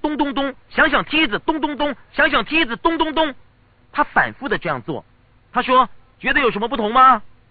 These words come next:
这个女士说：“有啊，你可以看得出来，她真的感觉不同，她看起来不再害怕。”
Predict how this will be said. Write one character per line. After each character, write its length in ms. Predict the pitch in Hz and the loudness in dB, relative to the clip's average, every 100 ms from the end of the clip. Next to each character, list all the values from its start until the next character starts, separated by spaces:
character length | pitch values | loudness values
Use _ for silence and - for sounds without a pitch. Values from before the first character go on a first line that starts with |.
| _ _ | _ _
这 80 | 165 | -8
个 80 | 170 | -6
女 140 | 120 | -8
士 180 | - 156 | -8 -6
说 260 | 156 147 147 _ _ _ | -2 -4 -4 _ _ _
：“有 180 | 147 156 | -6 -2
啊， 280 | 190 208 208 - _ _ _ - | 0 0 -2 -8 _ _ _ -8
你 160 | 196 | -6
可 120 | - | -4
以 80 | 311 | -4
看 200 | - 302 | 0 0
得 80 | 220 | 0
出 160 | - 190 | 0 0
来， 180 | 139 - | 0 -2
她 120 | - 254 | -4 -2
真 200 | - 330 | 2 0
的 60 | |
感 200 | 285 104 | 0 -4
觉 120 | 87 | -6
不 100 | 110 | -12
同， 240 | 120 90 87 _ _ _ _ - | -14 -18 -20 _ _ _ _ -8
她 120 | 294 | -2
看 200 | - 294 | 0 0
起 80 | 175 | 0
来 120 | 151 | -2
不 240 | - 170 | -4 -6
再 180 | 285 220 | -2 0
害 180 | - 127 | 0 -4
怕。” 300 | 120 120 | -2 -4